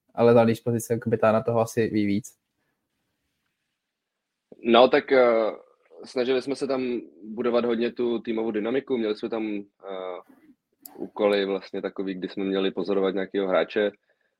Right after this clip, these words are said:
Speaker 2: v rámci celého dne, aby jsme obecně zvýšili tu vnímavost ostatních a nesoustředili se čistě jenom na sebe. Ehm, možná ten insight třeba s tím Bergeronem, tak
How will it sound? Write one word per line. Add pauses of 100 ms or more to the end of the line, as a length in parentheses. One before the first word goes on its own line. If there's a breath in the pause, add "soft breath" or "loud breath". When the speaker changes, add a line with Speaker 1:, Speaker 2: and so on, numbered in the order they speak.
(140)
Speaker 2:
v
rámci
celého
dne,
aby
jsme
obecně
zvýšili
tu
vnímavost (180)
ostatních (720)
a
nesoustředili
se
čistě
jenom
na
sebe. (280)
Ehm, (500)
možná
ten
insight
třeba
s
tím
Bergeronem,
tak